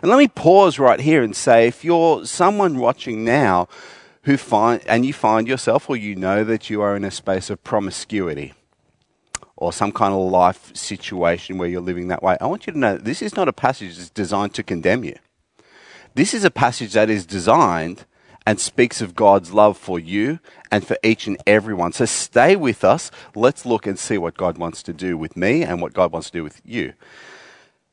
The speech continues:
So here is Hosea called to show his love again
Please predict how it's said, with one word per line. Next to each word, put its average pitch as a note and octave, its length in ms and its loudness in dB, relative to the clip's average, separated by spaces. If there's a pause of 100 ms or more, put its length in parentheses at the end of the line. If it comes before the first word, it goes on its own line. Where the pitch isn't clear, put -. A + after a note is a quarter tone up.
(400)
So - 280 0
here G3+ 400 -4
is G3 380 -8 (180)
Hosea B2 800 -2 (1120)
called F3 300 0
to E3+ 100 -12
show B2 280 -2
his A#2 260 -4
love B2+ 220 2
again E2 520 -4